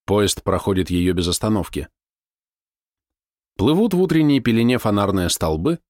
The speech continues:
кривые скамейки, обшарпанная стена вокзальчика.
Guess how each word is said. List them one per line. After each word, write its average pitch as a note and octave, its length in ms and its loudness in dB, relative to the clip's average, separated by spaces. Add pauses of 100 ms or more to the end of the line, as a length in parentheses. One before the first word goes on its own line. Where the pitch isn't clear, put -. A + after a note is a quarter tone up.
(440)
кривые E2+ 380 0
скамейки, B2+ 640 -2 (640)
обшарпанная A#2+ 680 0
стена E2+ 320 -2
вокзальчика. E2+ 720 -4